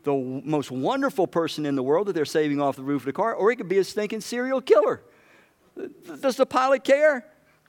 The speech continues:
No, no, no, no, no. The pilot doesn't care. The pilot only cares about one thing. This is human life, and if I can save this human life, I'm gonna save it. The only question in the pilot's mind is, "Can you get a hold of that rope sufficiently and wrap it around,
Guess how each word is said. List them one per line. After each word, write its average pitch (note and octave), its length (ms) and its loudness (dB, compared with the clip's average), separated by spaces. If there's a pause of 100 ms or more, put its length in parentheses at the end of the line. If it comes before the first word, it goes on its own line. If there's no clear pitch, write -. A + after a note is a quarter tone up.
(120)
No, D4 240 2
no, C4+ 100 2
no, C4 140 2
no, A#3+ 100 0
no. G3 180 2
The G#3+ 120 -2
pilot A#3+ 260 4
doesn't F#3+ 240 0
care. A3+ 160 2
The G#3 80 -6
pilot A3+ 240 0
only A3+ 160 -2
cares G#3+ 180 2
about G3 140 0
one G#3 140 -2
thing. E3+ 160 -2
This G#3 160 -6
is G#3+ 140 -8
human A3+ 360 -2
life, D#3 240 0
and E3 100 -2
if G#3 140 0
I A#3 80 2
can A#3+ 140 -8
save A3 240 0
this G#3 120 -10
human F#3 220 -4
life, E3+ 160 -2
I'm E3 100 -4
gonna D#3+ 140 -2
save E3+ 300 0
it. - 80 -4 (340)
The D3+ 80 0
only A#3 180 0
question A3 340 -2
in F#3+ 60 -4
the F3+ 60 -4
pilot's G3+ 300 -2
mind D#3 160 -2
is, C#3+ 100 -6
"Can D#3+ 140 -2
you B3 100 -6
get C4 160 -4
a C4 40 -6
hold G#3+ 200 -2
of F#3 80 -6
that F3+ 160 0
rope D3 260 2
sufficiently A#3+ 520 -6
and D#3 100 0
wrap G#3+ 240 0
it E3+ 60 -2
around, G3 320 -2